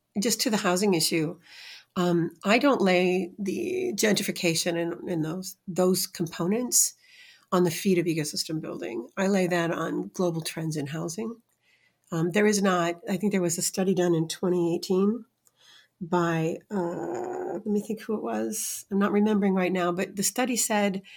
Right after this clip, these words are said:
that there was not a county in the United States that was not facing a housing shortage. And this was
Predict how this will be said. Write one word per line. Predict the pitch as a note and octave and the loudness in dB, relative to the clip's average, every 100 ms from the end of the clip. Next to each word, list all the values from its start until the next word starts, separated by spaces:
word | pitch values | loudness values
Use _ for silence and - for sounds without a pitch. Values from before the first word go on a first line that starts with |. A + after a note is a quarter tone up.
| - - - - | -20 -20 -18 -2
that | G3 G3 | 0 2
there | G3 | 4
was | G3 G3+ | 4 4
not | G3 G3+ - | 4 2 0
a | G3+ G3+ | 0 0
county | - - G#3+ A3+ - - F4 - _ _ _ | -2 -4 -2 0 0 -2 -6 -10 _ _ _
in | G#3+ A3 | 4 4
the | A3 | 6
United | F#3+ F3+ F3 - | 4 4 0 -2
States | - E3+ E3 - | -2 -2 -2 -6
that | - | -6
was | E3+ | -2
not | F3 E3+ - | -2 -2 -4
facing | E3 D#3+ E3+ | -2 -2 -2
a | D#3+ | -6
housing | - - F#3 | -6 -4 -2
shortage. | - - G3+ G3+ - | -4 -4 -10 -10 -6
And | G#3+ | -4
this | A3 | -4
was | - | -8